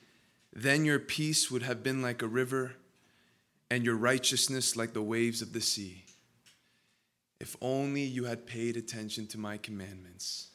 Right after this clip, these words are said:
So I just pray that as you have come here tonight, that there would be something in you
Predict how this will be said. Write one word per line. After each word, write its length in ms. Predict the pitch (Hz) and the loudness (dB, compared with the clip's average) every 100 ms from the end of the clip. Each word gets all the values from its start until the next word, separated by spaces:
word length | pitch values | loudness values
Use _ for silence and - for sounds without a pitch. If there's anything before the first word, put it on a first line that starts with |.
| _ _ _ _ _ _ _ _ _ _ - | _ _ _ _ _ _ _ _ _ _ -6
So 140 | - | -2
I 80 | 135 | 0
just 200 | 139 - | 0 -2
pray 220 | 147 139 | 2 2
that 140 | 127 | 2
as 180 | 120 113 | 0 0
you 320 | 120 127 120 120 | -2 -2 -4 -6
have 180 | 120 - | -8 -4
come 220 | 151 147 | -2 0
here 120 | 135 | -2
tonight, 460 | 120 117 107 127 - - - - - _ _ _ _ _ | -2 -4 -4 -4 -8 -18 -20 -20 -20 _ _ _ _ _
that 160 | - 123 | -6 0
there 80 | 143 | 0
would 100 | 139 | 2
be 100 | 143 | 4
something 520 | - 160 160 170 165 160 | 4 4 2 0 0 0
in 180 | 147 143 | -2 0
you 440 | 143 131 107 - | 2 2 0 -6